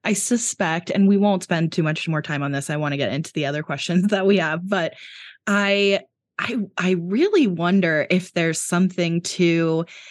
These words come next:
this being related to all of the statistics about women in leadership and girls in leadership, and how funny two women here in this conversation who both pers-, <laughs> like,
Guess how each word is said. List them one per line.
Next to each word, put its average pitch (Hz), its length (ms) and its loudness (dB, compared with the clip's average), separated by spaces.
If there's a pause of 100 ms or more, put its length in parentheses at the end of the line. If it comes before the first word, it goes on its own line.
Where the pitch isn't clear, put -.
(140)
this 175 260 0
being 185 280 2
related 185 640 2
to 170 240 0
all 160 220 0
of 170 160 0
the 170 100 2
statistics 165 880 -2
about 160 560 -2 (300)
women 170 260 2
in 160 160 0
leadership 190 540 2
and 170 120 0
girls 170 300 0
in 160 140 -2
leadership, 185 760 2
and 170 600 0
how 190 220 -2
funny 175 840 -2 (320)
two 220 720 2
women 180 500 0
here 180 280 0
in 175 160 0
this 165 160 -4
conversation 170 1080 -2 (340)
who 185 560 2
both 190 340 0
pers-, 190 420 -2
<laughs> 190 60 -6
like, 208 380 -2